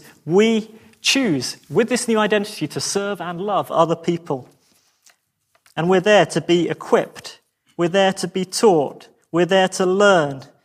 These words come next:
Every Christian has these big L plates on their front and back to say, "I'm here to learn."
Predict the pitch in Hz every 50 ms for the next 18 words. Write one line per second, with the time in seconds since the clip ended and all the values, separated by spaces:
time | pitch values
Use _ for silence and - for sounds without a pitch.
0 | _ _ _ _ _ - 190 185 202 208 208 - 220 180 - - - 175 165 175
1 | 175 170 165 180 165 - - 185 190 165 - - 196 214 208 208 208 185 160 147
2 | - - - 170 160 160 160 151 - - 202 190 156 - 190 175 180 190 170 151
3 | - - 156 - - 156 156 160 160 160 160 131 190 190 185 175 - - 180 165
4 | 156 160 156 151 143 135 127 107 104